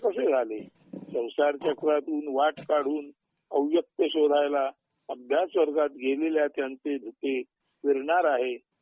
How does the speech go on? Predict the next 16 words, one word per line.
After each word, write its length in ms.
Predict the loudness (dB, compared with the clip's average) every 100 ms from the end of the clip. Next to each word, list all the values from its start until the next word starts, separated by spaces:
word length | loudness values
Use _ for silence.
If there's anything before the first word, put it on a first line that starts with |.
| _ -6
त्यांच्या 380 | -6 0 2
लक्षात 400 | 2 0 0 0 2
येणार 340 | 2 4 4
आहे, 340 | 2 2 -2 -6 _ _ _ 0
या 140 | 0
वेदांत्याने 800 | 2 0 0 0 0 -2 0 -2
त्यांना 300 | 0 0 2
हातोहात 500 | 0 0 0 0 0 -2 -6
गंडवले 440 | -2 0 2 2
आहे. 340 | 0 0 -4 -10 _ _ _ -10
अशा 260 | -2 0
फसवाफसवी 840 | 0 -2 0 0 2 2 0 -2 -2
करणाऱ्यांचे 920 | 0 -2 0 0 0 -2 -4 -6 -6 _ _ _ -8
असते 400 | -8 -2 2 2
का 180 | 4 2
कधी 400 | 2 -2 -2